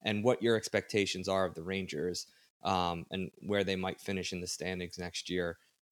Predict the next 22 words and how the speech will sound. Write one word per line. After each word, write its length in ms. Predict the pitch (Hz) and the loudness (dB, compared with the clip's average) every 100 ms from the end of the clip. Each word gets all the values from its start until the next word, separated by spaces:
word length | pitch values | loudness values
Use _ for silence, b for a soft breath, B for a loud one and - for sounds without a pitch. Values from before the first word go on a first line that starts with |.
| - - - - | -20 -18 -2 2
Is 160 | 127 | 6
there 240 | 165 170 - | 8 8 6
any 200 | 151 143 | 6 4
pressure 720 | - 135 - 139 135 123 - | 4 4 6 4 4 0 -4
to 80 | - | -6
be 240 | 110 117 110 | 0 4 4
a 40 | |
top 320 | - 113 - | 6 4 4
three 180 | 113 110 | 0 -2
team 280 | - 113 104 | 0 -2 0
in 80 | 101 | 0
the 60 | |
Metro, 500 | 104 107 113 113 113 | 0 2 2 4 4
or 520 | - 101 98 98 95 - | 4 4 6 4 2 2
is 480 | 101 101 95 - - | 2 2 2 -2 -2
a 260 | 95 90 87 | -2 0 -2
wild 320 | - 107 104 - | 2 4 4 2
card 240 | 104 92 | -2 -2
spot 420 | - - 90 85 - | -2 2 2 2 -4
acceptable 560 | - 95 92 80 85 - | -4 -4 -4 -6 -10 -8
for 200 | 82 85 | -10 -8
you? 180 | 85 | -12